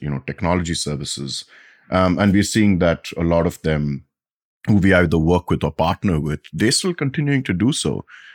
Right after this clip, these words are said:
I think the biggest news recently was with, uh, A W S and Avalanche. So now A W S and Avalanche have kind of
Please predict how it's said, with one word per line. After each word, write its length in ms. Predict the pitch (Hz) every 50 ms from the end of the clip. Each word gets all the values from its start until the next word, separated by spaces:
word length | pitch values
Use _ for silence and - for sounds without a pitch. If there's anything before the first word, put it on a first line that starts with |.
| - _ _
I 60 | -
think 180 | - 110 104 92
the 80 | 104
biggest 420 | 87 82 110 98 98 107 104 - -
news 380 | 98 92 95 95 87 - -
recently 560 | 87 90 90 85 - 92 85 80 - 85 85 80
was 360 | 76 85 82 82 78 73 73
with, 360 | 80 85 80 76 - _ -
uh, 300 | 78 78 76 76 73 73 73 - _ _ _ _ _ _ - - - _ _ _
A 100 | 98 101
W 400 | 92 98 92 78 82 85 87 87
S 280 | 85 82 78 - - - -
and 360 | 82 78 76 78 73 73 -
Avalanche. 800 | - 80 80 82 87 85 80 73 76 69 - - - - - - _ _
So 200 | - - 82 78
now 160 | 78 76 76
A 120 | 80 82
W 260 | 80 82 76 78 78
S 120 | 78 78 -
and 100 | 82 73
Avalanche 420 | 73 76 76 71 71 71 67 -
have 140 | 71 - -
kind 180 | - 73 73 73
of 100 | -